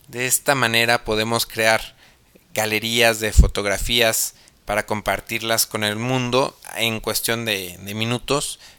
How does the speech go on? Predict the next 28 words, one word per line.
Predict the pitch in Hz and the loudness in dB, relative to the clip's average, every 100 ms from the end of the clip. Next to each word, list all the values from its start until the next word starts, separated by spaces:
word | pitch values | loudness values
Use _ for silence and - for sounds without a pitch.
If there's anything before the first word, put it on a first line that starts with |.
| _ | _
sumamente | - - 131 120 123 117 113 | -6 -2 0 0 -2 -2 0
rápido | 120 117 120 127 143 - | 4 2 2 -2 -4 -6
y | 143 165 | -8 -8
con | 160 135 | -2 0
unos | 131 131 127 | 2 2 0
cuantos | - 120 120 113 110 | 2 2 2 0 -2
clics | - 110 104 | -2 -4 0
solamente, | - 107 98 95 92 - | 2 0 -2 -8 -12 -12
¿no? | 92 110 - - _ _ _ _ _ _ _ - | -10 -10 -12 -20 _ _ _ _ _ _ _ -2
De | 120 135 | 6 8
hecho, | 131 135 | 8 2
muchas | 127 123 127 117 | 0 0 0 2
veces, | 117 127 120 - - - - - | 2 2 0 -2 -6 -18 -18 -8
pues, | 127 | -6
prefiero | - 120 110 127 123 117 | -4 -2 0 0 0 2
crear | 117 113 113 - - _ - | 2 4 2 -4 -20 _ -10
una | 117 120 | 0 2
galería | 113 104 101 107 110 | 2 2 0 -2 -2
web | 104 107 131 - - - _ - | 0 0 2 2 2 0 _ -8
y | |
mandar | 107 107 104 113 113 | -2 -2 4 4 4
un, | 123 123 - | 2 -6 -10
un, | 123 120 117 | -12 -10 -6
solamente | - 117 113 113 117 113 | -2 0 0 -4 -4 -6
un | 113 110 | -4 0
link | 117 127 135 - - | 0 0 -4 -12 -6
por | 107 - | -6 -2
correo | 104 113 117 120 | -2 0 0 0